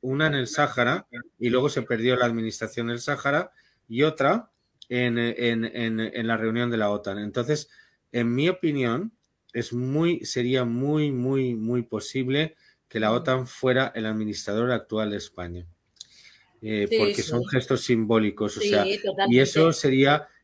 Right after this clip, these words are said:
Speaker 1: el cuartel general de la otan, verdaderamente
Speaker 2: Lo he
Speaker 1: en
Speaker 2: dicho
Speaker 1: España.
Speaker 2: antes, Enrique, lo he dicho antes, que yo,
Speaker 1: No
Speaker 2: esto
Speaker 1: sabía.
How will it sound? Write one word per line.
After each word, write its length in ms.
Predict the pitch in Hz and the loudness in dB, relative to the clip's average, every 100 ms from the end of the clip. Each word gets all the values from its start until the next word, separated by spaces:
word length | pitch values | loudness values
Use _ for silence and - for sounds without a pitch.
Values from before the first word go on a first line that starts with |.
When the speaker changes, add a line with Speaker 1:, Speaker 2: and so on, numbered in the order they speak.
| - | -8
Speaker 1:
el 160 | 120 | -6
cuartel 420 | 120 117 107 147 143 | 2 2 2 0 0
general 760 | - 117 113 127 135 156 - | -2 -2 4 6 6 2 -4
de 120 | 113 | -4
la 160 | 107 104 | 0 2
otan, 440 | 113 107 95 95 | 2 0 -4 -4
verdaderamente 680 | 98 101 107 113 113 113 220 | -4 0 2 2 2 2 6
Speaker 2:
Lo 60 | 254 | 6
he 20 | |
Speaker 1:
en 60 | |
Speaker 2:
dicho 280 | 277 254 247 | 6 2 2
Speaker 1:
España. 100 | 247 | 2
Speaker 2:
antes, 260 | 285 220 - - _ _ _ | 2 -2 -4 -14 _ _ _
Enrique, 460 | 208 208 233 247 180 | -4 -2 4 4 4
lo 80 | 214 | 0
he 20 | |
dicho 260 | 240 233 | 0 -2
antes, 420 | 202 208 240 175 - - _ | -4 0 -2 -2 -10 -20 _
que 120 | 220 | -4
yo, 60 | 233 247 | -2 -2
Speaker 1:
No 100 | - | 0
Speaker 2:
esto 20 | |
Speaker 1:
sabía. 240 | 208 - | 4 6